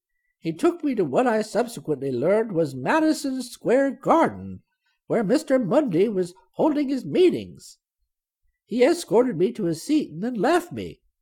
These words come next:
It was not till the evening had begun I discovered the mistake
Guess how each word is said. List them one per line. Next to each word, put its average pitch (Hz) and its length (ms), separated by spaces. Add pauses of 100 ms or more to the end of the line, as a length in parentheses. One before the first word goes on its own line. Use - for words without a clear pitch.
(420)
It 185 80
was 202 200
not 311 320
till 311 240
the 202 180
evening 180 440
had 135 160
begun 202 500
I 190 120
discovered 214 580
the 208 80
mistake 185 640